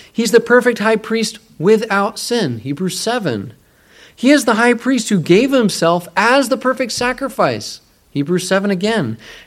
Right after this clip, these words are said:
And he continues to perfectly fulfill the duties of a priest by interceding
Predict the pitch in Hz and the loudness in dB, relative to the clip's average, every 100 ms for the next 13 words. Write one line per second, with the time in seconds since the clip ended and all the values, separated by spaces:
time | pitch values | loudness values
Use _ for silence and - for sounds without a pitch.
0 | - 170 196 240 247 220 214 214 214 190 | 2 4 4 2 0 0 0 0 0 -2
1 | - 214 214 220 220 - 151 - 196 190 | 0 0 0 -2 -2 -4 -8 -2 0 0
2 | 160 175 180 160 151 151 139 127 123 - | 2 2 0 -2 -6 -6 -8 -8 -10 -16
3 | _ _ _ _ 135 143 147 156 156 - | _ _ _ _ -6 -4 -4 -4 -6 -8
4 | 127 117 117 110 | -8 -10 -12 -14